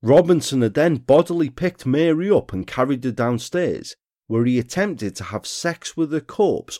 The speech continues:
on the living room floor. Although he admitted he tried for some time to do so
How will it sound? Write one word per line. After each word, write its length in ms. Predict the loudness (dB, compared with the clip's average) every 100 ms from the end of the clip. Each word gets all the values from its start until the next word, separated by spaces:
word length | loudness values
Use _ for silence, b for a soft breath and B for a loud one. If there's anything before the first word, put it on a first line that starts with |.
| -6
on 120 | -4
the 60 |
living 360 | -2 -4 -4 -6
room 180 | -6 -10
floor. 440 | -12 -6 -4 -6 _ _ _ _ _ _ _ -10
Although 240 | 0 2
he 100 | 6
admitted 480 | 4 4 -2 0 -2
he 120 | -2
tried 440 | -4 -2 2 0 -2
for 120 | -8
some 240 | -4 -4
time 280 | -2 -2 -2
to 100 | -4
do 200 | -4 -2
so 360 | -2 -6 -8